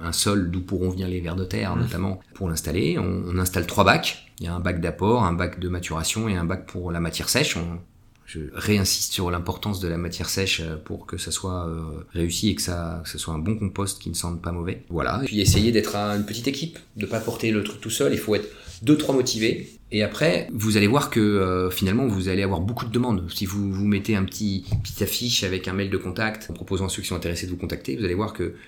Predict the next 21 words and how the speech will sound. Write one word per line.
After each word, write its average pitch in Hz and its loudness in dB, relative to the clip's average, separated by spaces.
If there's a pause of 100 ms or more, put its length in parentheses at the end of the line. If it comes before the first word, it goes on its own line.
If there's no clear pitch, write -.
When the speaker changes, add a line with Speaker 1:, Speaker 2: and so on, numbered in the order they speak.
Speaker 1:
parmi 101 -2
les 98 -2
gens 98 -2
qui - -8
passent, - -6
il 104 -2
y - -2
en 82 -2
a 80 -6
plein 120 -6
qui 120 -8
voudront, 92 -4
euh, 85 -8 (400)
des 92 6
voisins 85 0
qui 104 -10
voudront 82 -4
tenter - -8
l'expérience. 80 -4
Donc, 82 -6
euh, 78 -4